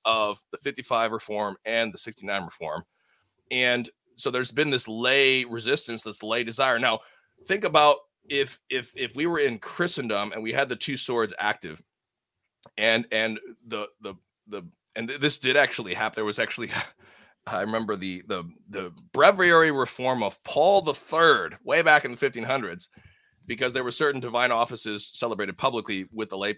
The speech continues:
lay involvement. And when they imposed that in Spain, the lay people revolted. And, um,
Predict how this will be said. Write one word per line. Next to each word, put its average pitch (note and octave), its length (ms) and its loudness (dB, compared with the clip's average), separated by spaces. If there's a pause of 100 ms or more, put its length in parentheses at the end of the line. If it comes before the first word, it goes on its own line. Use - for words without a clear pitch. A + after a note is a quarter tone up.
(160)
lay G2+ 180 -6
involvement. G2 580 -4 (120)
And G2 220 -6
when G#2+ 120 -4
they A#2 240 -2
imposed B2 400 -4
that A#2+ 140 2
in G2 80 -8
Spain, C#3 580 2
the A2+ 60 -6
lay B2+ 200 0
people B2 300 -10
revolted. G2 640 -2 (600)
And, A2+ 360 0
um, G2+ 300 -2